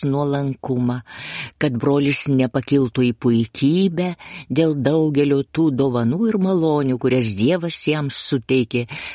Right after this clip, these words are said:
bet kad žengtų nuo dorybės prie dorybės su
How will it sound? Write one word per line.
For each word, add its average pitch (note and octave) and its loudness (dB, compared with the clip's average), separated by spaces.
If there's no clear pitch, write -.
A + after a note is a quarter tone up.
bet A#2+ 0
kad A#2+ -2
žengtų F3+ 0
nuo B2 0
dorybės E3 0
prie E3+ 0
dorybės B2+ 0
su - -2